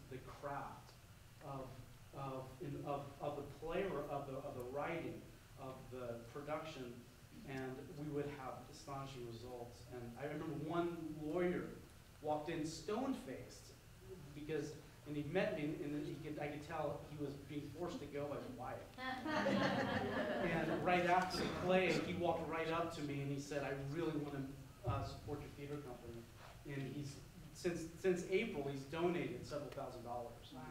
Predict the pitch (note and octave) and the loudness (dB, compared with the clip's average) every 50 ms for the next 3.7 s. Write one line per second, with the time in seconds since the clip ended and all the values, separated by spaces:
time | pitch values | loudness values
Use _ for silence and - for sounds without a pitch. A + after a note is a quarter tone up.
0 | A#2+ - F3 F3 F3 F3 E3+ D#3 D#3+ C#3 - - D#3+ D3+ D3 C#3+ C#3+ C#3 C#3 C#3 | -6 -4 -4 -4 -4 -4 -4 -6 -6 -6 -4 0 2 4 6 6 6 4 4 0
1 | - - C#3 C3+ C3+ C3+ C#3+ - - D#3+ D#3+ D#3+ D#3+ D#3+ D#3 D3 - - C#3+ C3+ | -2 -2 0 0 0 0 0 0 0 2 2 4 4 4 4 4 2 2 0 0
2 | - - - - E3+ F3+ G#3 A3+ A#3 A3+ A3+ - - - - - - - E3+ - | 0 -2 -4 -2 0 2 4 4 4 2 2 0 -4 -6 -6 -6 -8 -8 -10 -12
3 | - - D#3+ D3+ D3+ D3+ - D#3+ D#3+ D#3 D3+ D3 D3 | -10 -8 -4 -4 -4 -2 -2 0 0 2 2 2 0